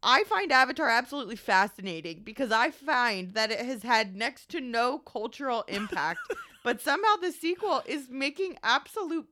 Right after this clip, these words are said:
Speaker 1: bank. What is James Cameron
Speaker 2: <laughs>
Speaker 1: like, what's his deal, man? Like, <laughs> how has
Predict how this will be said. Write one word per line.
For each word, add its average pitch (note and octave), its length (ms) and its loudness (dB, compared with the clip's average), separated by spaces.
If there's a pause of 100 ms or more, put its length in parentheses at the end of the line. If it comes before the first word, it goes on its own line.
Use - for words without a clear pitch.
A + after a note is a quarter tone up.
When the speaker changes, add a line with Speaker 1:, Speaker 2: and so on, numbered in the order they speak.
Speaker 1:
bank. A3 340 -2 (240)
What B3+ 340 0 (560)
is C#4+ 260 -2
James F#4 520 -4
Cameron E4 760 0 (340)
Speaker 2:
<laughs> - 360 -14
Speaker 1:
like, A#3+ 180 -2
what's B3+ 440 0 (240)
his D#4+ 120 -16
deal, A#4 320 2
man? C4+ 160 -2 (1080)
Like, A#4+ 180 0
<laughs> B4 60 2
how A#5 440 6
has F5+ 80 10